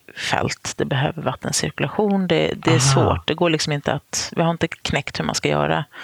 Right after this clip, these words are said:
Speaker 2: Nej.
Speaker 1: Och jag har kontakter med akvarier över hela världen faktiskt. Jag har en gammal kollega från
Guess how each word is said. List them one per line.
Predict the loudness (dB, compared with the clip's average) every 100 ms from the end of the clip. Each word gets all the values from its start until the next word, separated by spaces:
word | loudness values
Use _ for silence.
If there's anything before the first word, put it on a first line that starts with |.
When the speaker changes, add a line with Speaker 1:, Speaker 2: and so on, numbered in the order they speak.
| -8 -2
Speaker 2:
Nej. | 2 4
Speaker 1:
Och |
jag | 4
har | 4 2
kontakter | 2 0 0 -2 0
med | 0
akvarier | 0 0 2 2 0 -2 0
över | 0 0 -2 -4 -4
hela | 0 2
världen | 0 0 0
faktiskt. | 0 -2 -4 -8 -10 -8 -8 -10 -12 -4
Jag | 0
har | 0
en | 0
gammal | -2 -2 -4 _ -20 -6
kollega | 0 0 0
från | -2 -4